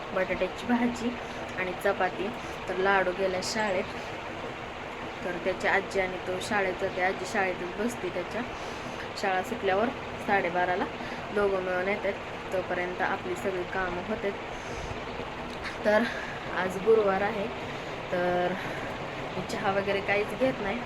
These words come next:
कारण पहिल्यापासून मला चहाची सवय नाही. तर एक दोन बदाम खाल्ले, तर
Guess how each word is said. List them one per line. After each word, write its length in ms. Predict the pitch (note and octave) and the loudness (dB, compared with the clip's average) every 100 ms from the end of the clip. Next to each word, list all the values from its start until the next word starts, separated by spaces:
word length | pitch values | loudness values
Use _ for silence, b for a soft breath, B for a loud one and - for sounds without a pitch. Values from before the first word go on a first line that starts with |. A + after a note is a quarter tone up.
| - - - - - | -6 -6 -6 -6 -2
कारण 180 | F#3 F3+ | -2 0
पहिल्यापासून 540 | G#3 G#3+ F3+ F#3 F#3 | 0 0 0 -4 -4
मला 180 | F3 F3 | -2 -2
चहाची 360 | - G#3 A#3+ G3 - | -2 -4 -4 -4 -2
सवय 260 | F#3 F3+ | 0 0
नाही. 180 | F3 F3 A3 - - - - - - - - - E3+ - - | 0 -2 -2 -8 -8 -8 -8 -8 -8 -8 -8 -6 -6 -6 -6
तर 920 | F#3+ F3+ - - - - - B3 - | -6 -6 -6 -8 -8 -8 -8 -8 -6
एक 60 | G#3 - | -6 0
दोन 220 | G3 F#3+ | 2 2
बदाम 320 | F#3+ F#3+ F#3 F#3+ - | 4 4 4 2 4
खाल्ले, 280 | A#3 G3 A3 - - - - - - - - F3+ | 4 4 0 -2 -6 -8 -8 -8 -8 -8 -6 -4
तर 220 | F3 | -2